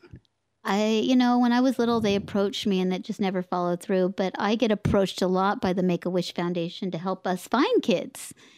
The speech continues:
because they need to find kids to give wishes to. And I just refer 'em to the, you know, Children's Hospital or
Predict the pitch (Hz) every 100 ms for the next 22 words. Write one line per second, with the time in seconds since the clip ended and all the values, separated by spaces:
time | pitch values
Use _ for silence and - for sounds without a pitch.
0 | - _ 233 262 196 202 214 220 208 202
1 | 202 208 208 208 202 190 - 196 190 208
2 | 285 240 196 - 185 190 180 254 233 214
3 | - 202 214 220 220 233 226 190 185 180
4 | - 160 165 175 - 190 160 160 202 170
5 | 170 175 165 147 - - 165 151 151 147
6 | - 90